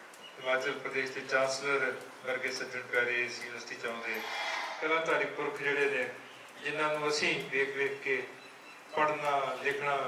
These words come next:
ਬੋਲਣਾ ਸਿੱਖਿਆ। ਗੁਰਪ੍ਰੀਤ ਸਿੰਘ ਤੂਰ ਵਰਗੇ ਸੱਜਣ ਪਿਆਰੇ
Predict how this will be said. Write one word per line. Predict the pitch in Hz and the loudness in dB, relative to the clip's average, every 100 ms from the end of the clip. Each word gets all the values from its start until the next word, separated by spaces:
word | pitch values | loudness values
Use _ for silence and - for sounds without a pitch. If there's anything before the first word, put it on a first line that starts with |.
| - | 0
ਬੋਲਣਾ | 135 135 135 131 | 2 4 4 0
ਸਿੱਖਿਆ। | - - 135 131 | -2 -2 0 2
ਗੁਰਪ੍ਰੀਤ | 156 156 147 151 | 2 0 0 0
ਸਿੰਘ | - - | 0 -2
ਤੂਰ | 160 156 156 | -2 0 2
ਵਰਗੇ | 147 147 143 139 - | 4 6 6 4 -4
ਸੱਜਣ | 131 143 139 | -4 -4 0
ਪਿਆਰੇ | 139 131 131 | 4 4 4